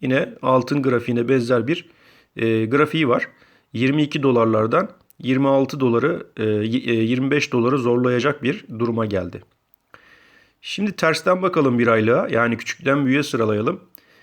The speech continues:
E, AK iki, AK Portföy'ün borçlanma aracı fonu, uzun vadeli borçlanma aracı fonu, eksi de, eksi iki virgül yetmiş dört. E, A D P yine AK Portföy,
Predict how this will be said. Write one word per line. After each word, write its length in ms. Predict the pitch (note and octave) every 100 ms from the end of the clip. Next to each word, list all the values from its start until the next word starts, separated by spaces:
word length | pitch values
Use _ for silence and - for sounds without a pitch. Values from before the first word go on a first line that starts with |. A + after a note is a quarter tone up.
| _ _ _ -
E, 320 | G#2+ G#2+ A2
AK 280 | - F#3 F#3
iki, 380 | D#3 D3 D3+ G2+ -
AK 260 | - C#3 -
Portföy'ün 520 | D3 C#3 C3 C3 D#3
borçlanma 520 | B2+ B2+ - C3+ D3
aracı 240 | C#3+ A2+ G2
fonu, 320 | - A2 - - _ _
uzun 300 | D3+ A2 A#2+
vadeli 320 | A#2 A2 A#2 A#2+
borçlanma 520 | A#2 A2 A#2+ B2 A#2+
aracı 160 | A2
fonu, 240 | - A2+ -
eksi 360 | B2+ - -
de, 180 | A2 C#3 - _ _ _ - - - _
eksi 340 | - B2 - C3
iki 200 | A#2 A2+
virgül 300 | A2 C3 A#2+
yetmiş 380 | A#2+ A#2 - -
dört. 240 | A#2+ - _ _ _ _ _ _ _ _ -
E, 640 | G2+ G2+ G2 G2 G2 G2 -
A 280 | A#2+ C#3 C3+
D 200 | D#3 -
P 260 | C#3+ C#3 D3
yine 180 | C3
AK 240 | C3 C3+ -
Portföy, 460 | B2 A#2+ - A2+